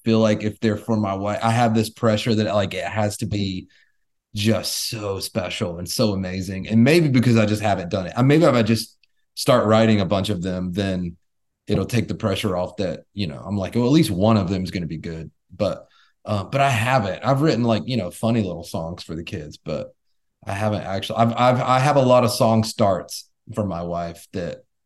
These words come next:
I just need to finish, but yeah.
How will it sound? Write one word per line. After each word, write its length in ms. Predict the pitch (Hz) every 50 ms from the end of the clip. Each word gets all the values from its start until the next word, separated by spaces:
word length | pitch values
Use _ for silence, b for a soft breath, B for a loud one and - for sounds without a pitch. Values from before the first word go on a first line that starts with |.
| _ _ _
I 120 | 87 95
just 220 | 92 95 95 - -
need 140 | 87 85 82
to 60 | 85
finish, 460 | - - 78 78 80 85 - - - _ _ _ _ _ _
but 360 | - 92 90 80 76 - - _ _ _ _ _ _ _ _ _ - _ _
yeah. 240 | 95 92 82 82